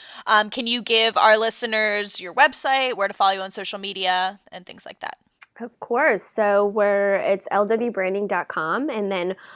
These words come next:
Speaker 2: all of our social media, we are at L W Branding.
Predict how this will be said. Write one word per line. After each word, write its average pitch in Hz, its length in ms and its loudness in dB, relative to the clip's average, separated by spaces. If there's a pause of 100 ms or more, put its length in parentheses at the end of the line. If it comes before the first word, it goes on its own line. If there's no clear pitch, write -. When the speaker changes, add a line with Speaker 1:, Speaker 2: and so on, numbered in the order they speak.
(200)
Speaker 2:
all 202 220 4
of 202 80 0
our 214 100 2
social 202 400 -4
media, 190 460 -2
we 185 160 -4
are 175 200 -6 (120)
at 196 400 -10 (120)
L 190 280 -2
W 175 300 -4
Branding. - 460 -10